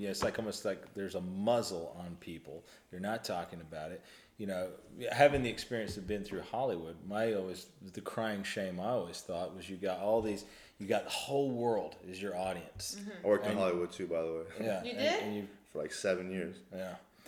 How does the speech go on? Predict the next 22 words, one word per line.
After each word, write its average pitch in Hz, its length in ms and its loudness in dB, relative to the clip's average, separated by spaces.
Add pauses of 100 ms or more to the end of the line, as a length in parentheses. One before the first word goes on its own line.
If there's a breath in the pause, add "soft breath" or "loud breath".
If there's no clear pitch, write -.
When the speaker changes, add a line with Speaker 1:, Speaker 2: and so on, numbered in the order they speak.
(120)
Speaker 2:
What? 415 200 -12 (100)
Speaker 1:
And 196 140 -4
you've 98 200 -4
got 104 220 2
all 104 220 4
these 98 560 -2 (280 soft breath)
movies 101 600 2
with 92 120 -8
all 98 100 -4
these 92 180 -10
millions 117 640 0
of 98 120 -6
dollars, 95 500 -2
and, 98 160 -8
and 113 160 -6
what 117 160 4
are 113 60 4
they 110 120 4
actually 107 280 0
saying 104 320 -4
for - 120 -8
God? 98 260 2